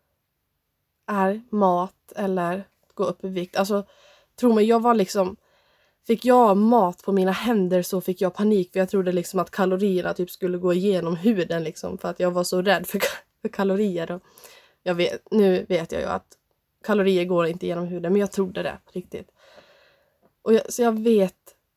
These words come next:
hur det känns att vara rädd för mat och gå upp i vikt och tappa den här tryggheten. Men det finns ett liv utanför det här.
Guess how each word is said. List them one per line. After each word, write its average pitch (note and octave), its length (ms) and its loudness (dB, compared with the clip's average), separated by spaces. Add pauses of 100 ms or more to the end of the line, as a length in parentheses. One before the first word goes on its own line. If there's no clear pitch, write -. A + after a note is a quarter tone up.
(380)
hur F3+ 580 0
det G3 140 -4
känns F3 400 0
att F#3 160 -4
vara F3+ 520 -2 (760)
rädd F3+ 360 -2
för - 180 -4
mat F3+ 480 -2
och G#3 220 -8
gå F#3 80 0
upp F#3 160 -2
i F3 40 -8
vikt F3+ 480 -8
och F#3+ 300 0 (1200)
tappa G#3+ 440 0
den G3 100 4
här G3 120 0
tryggheten. F#3 920 -4 (140)
Men G3+ 420 0 (1700)
det A3+ 100 0
finns A3+ 400 0
ett F#3+ 120 -6
liv G3+ 240 0
utanför G3+ 420 -2
det F#3+ 60 -8
här. G3+ 240 -10